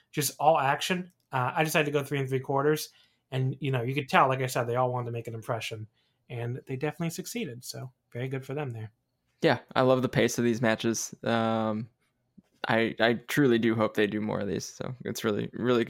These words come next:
Speaker 2: a cool feature of some of these bigger New Japan shows.
Speaker 1: All right, so we got two seconds to get through these questions, so let me say. Uh, at Armantha one on Twitter.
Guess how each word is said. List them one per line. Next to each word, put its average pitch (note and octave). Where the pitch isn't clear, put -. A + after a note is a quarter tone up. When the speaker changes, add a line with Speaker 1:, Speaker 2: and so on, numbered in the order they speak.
Speaker 2:
a B2
cool A#2+
feature A2
of A2
some A#2
of A2
these A2
bigger G#2+
New G#2+
Japan G#2+
shows. A#2
Speaker 1:
All C3
right, A#2+
so C#3+
we D3+
got C#3
two G3
seconds D3+
to C#3
get C3+
through C3+
these B2+
questions, A2+
so A#2
let B2+
me B2+
say. G2+
Uh, C3
at F3
Armantha E3+
one D3
on C3+
Twitter. B2+